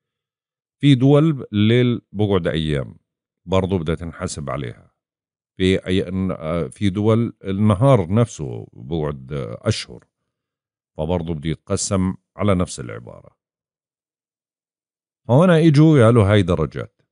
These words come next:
هاي الدرجات، الشمس مثلًا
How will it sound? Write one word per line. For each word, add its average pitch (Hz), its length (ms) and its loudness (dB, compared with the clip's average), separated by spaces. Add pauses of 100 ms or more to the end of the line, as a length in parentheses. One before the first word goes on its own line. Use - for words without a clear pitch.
(1080)
هاي 151 200 4
الدرجات، 139 720 2 (840)
الشمس 139 520 2
مثلًا 73 540 -4